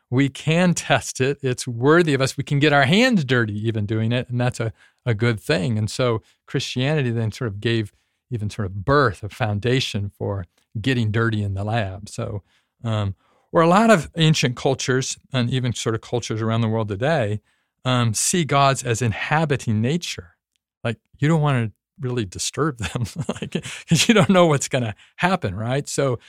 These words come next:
but a Christian worldview says, uh, "No, God made this world. He's not inhabiting this world. He's separate from this world. We can investigate nature without, without fear." So again, sort of Christianity provides a great basis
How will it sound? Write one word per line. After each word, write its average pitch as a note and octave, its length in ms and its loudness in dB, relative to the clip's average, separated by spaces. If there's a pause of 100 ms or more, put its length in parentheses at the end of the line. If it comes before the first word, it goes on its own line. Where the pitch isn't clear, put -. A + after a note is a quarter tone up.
(120)
but F3 120 4
a C3+ 60 4
Christian F#3+ 560 0
worldview A2+ 560 -2
says, B2 380 -4 (400)
uh, A#2+ 240 0 (340)
"No, D#3+ 380 2
God C#3 280 2
made C#3 500 2
this D3+ 220 0
world. C3+ 280 2
He's B2+ 120 0
not B2+ 140 4
inhabiting C#3+ 680 2
this C3 220 -2
world. A#2 380 0
He's A2 180 -4
separate - 580 0
from A2+ 240 -2
this G#2 240 -6
world. G#2+ 360 -4 (300)
We C3+ 200 0
can B2+ 260 0
investigate A2+ 920 0 (140)
nature G#2+ 460 -4
without, G2+ 540 -6 (500)
without G2+ 400 -6
fear." C3 420 -2
So G#2+ 300 -4
again, A2 340 -4
sort - 160 -8
of - 60 -8
Christianity G#2+ 560 -6
provides G2+ 420 -10
a G2+ 60 -10
great G#2+ 400 -8
basis - 580 -6